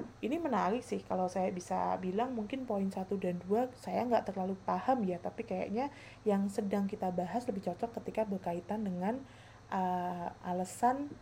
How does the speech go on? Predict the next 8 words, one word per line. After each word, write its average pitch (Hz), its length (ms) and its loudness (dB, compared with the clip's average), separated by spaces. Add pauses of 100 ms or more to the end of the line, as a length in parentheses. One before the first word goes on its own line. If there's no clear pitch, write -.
(360)
eh, 175 400 0 (160)
pendaftarnya 185 560 2
menurun 185 480 2
terkaitkan 196 400 -2
dengan 180 240 -2
poin 185 240 2
nomor 185 240 0
tiga, 240 320 -2